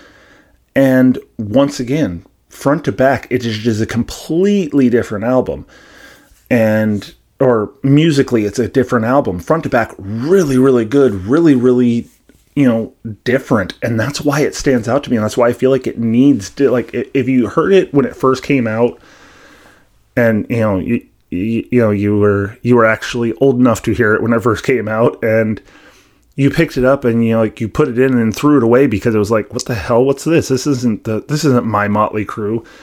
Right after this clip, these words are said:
It definitely deserves a second listen. It's, just put it to the back of your mind that it's actually Motley Cr-, it's called Motley Crue, and just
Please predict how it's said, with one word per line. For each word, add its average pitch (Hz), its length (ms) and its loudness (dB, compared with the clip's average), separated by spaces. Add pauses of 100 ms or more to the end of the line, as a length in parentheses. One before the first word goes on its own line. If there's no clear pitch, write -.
(360)
It - 280 -6
definitely 127 480 2
deserves 110 420 -2
a 104 80 -4
second 107 560 -6
listen. 95 460 -8 (140)
It's, - 520 -2 (640)
just - 280 -2
put 165 140 2
it 180 120 0
to 170 80 -4
the 180 80 4
back 156 180 2
of - 80 -14
your 151 80 0
mind 139 260 4
that 127 80 2
it's 110 100 -4
actually 120 320 2
Motley 120 340 0
Cr-, - 200 -12
it's - 140 -4
called 123 280 0
Motley 123 300 0
Crue, 123 500 0
and 120 160 -4
just 117 340 -4